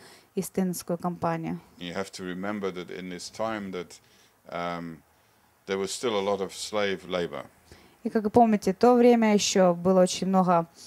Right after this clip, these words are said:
Speaker 1: э, рабского труда.
Speaker 2: Yeah, it was at this time also, or around this time, I have to look exact dates, when Wilberforce was busy. William Wilberforce.
Speaker 1: Wilberforce?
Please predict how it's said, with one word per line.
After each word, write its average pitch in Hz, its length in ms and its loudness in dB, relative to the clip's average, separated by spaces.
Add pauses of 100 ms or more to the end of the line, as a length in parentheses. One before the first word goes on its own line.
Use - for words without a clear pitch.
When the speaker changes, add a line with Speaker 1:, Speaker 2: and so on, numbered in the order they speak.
(380)
Speaker 1:
э, 175 100 0
рабского 190 480 0
труда. 175 460 0 (560)
Speaker 2:
Yeah, 80 180 -10 (320)
it 87 100 -12
was 85 200 -12
at 82 120 -16
this 98 240 -6
time 90 280 -6
also, 95 320 -6
or 80 440 -6
around 90 280 -4
this 82 120 -14
time, 90 380 -10
I 85 140 -14
have 82 160 -18
to 90 40 -20
look 87 160 -18
exact 92 440 -14
dates, 87 340 -12
when 82 240 -10
Wilberforce 90 680 -4
was 85 160 -8
busy. 95 340 -4 (1160)
William 82 360 -2
Wilberforce. 82 680 0 (1300)
Speaker 1:
Wilberforce? 190 800 -4